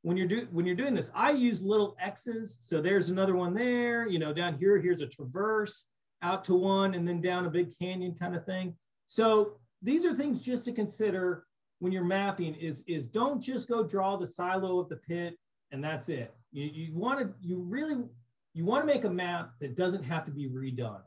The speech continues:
some point. We have plenty of bad maps out there, uh, that we end up redoing or whatever.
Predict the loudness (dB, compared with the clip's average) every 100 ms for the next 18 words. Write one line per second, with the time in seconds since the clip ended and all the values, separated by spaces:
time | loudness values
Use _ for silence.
0 | _ -16 -16 -16 -18 -6 -2 -2 -2 -2
1 | 0 0 -2 0 0 0 -2 -4 -4 -4
2 | -4 -4 -4 -6 -6 -10 _ _ _ -6
3 | -4 -2 -2 -2 2 2 2 0 0 0
4 | 2 4 4 0 -2 -2 -2 -2 -2 -2
5 | -2 -4